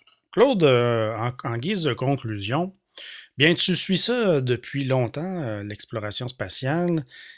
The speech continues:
Et depuis long-, euh, le temps que tu suis de près le, tout ce qui est la saga du tourisme spatial, tel que le proposent, là, les sociétés privées,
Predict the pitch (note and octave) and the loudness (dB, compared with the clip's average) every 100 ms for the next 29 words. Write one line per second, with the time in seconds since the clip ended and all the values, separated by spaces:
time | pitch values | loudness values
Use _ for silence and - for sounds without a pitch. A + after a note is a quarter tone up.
0 | _ - C3 C3 C3 C#3 - G#3 A#3+ G#3+ | _ -2 2 2 2 0 0 2 4 4
1 | D#3 F#3 F#3+ F3+ - C#3 C3 B2+ B2+ B2 | 4 6 6 4 0 2 4 4 2 0
2 | - F#3+ G#3 D3+ B2+ - - C3+ D3+ E3 | 0 2 2 -2 -2 -4 -4 -4 -4 -4
3 | F3+ C#3 A2+ - B2 C#3 E3+ F3+ C3+ A2 | -6 -4 -6 -6 -4 0 2 2 0 -2
4 | G2+ - B3 - - D3 B2+ A2 - - | -4 -6 -6 -4 -2 0 0 0 0 0
5 | D3 B2+ D#3+ F3 D#3+ A#2+ - D3 B2 E3 | 0 2 2 2 0 -4 -4 -2 0 0
6 | - C3+ A#2+ - - C#3 - C3 B2 E3+ | 0 0 0 0 0 2 2 2 2 2
7 | F3 C#3 - - - - - - _ F#3+ | 2 0 -4 -14 -16 -16 -18 -20 _ 4
8 | G#3+ F3 D3+ C3 - C3+ D#3+ F3+ F3 D3 | 4 4 4 4 2 2 4 4 2 0
9 | D3 B2 G#2+ - B2+ B2+ A2 D3+ C3 - | 0 0 -2 -2 -2 -6 -6 -6 -6 -6
10 | - C3 G#2 B2 E3+ F#3 | -4 -4 0 0 0 -2